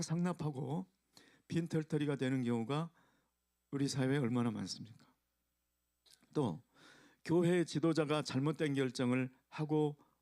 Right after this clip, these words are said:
반복하면 어떻게 되죠? 목사와 장로가 싸우고 교인과 교인들이 목숨을 걸고 싸우다가 주님께서 교회를 세운 목적이 있는데 그 목적은, 그 목적을 위한 싸움은 해보지도 못하고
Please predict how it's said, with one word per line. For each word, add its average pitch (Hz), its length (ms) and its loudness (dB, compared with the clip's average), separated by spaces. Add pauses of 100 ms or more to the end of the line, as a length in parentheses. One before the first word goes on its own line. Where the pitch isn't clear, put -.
(100)
반복하면 135 540 0
어떻게 110 260 -2
되죠? 120 320 -6 (580)
목사와 180 640 0
장로가 165 720 -4
싸우고 147 560 -8 (420)
교인과 185 640 0
교인들이 156 500 -2
목숨을 180 520 -4
걸고 160 420 -2
싸우다가 160 720 -2 (540)
주님께서 196 640 2
교회를 208 420 4
세운 190 320 2
목적이 180 480 2
있는데 160 480 0
그 170 100 -6
목적은, 202 720 0 (2250)
그 170 100 0
목적을 165 440 0
위한 160 160 2
싸움은 151 380 0
해보지도 185 440 0
못하고 151 580 -2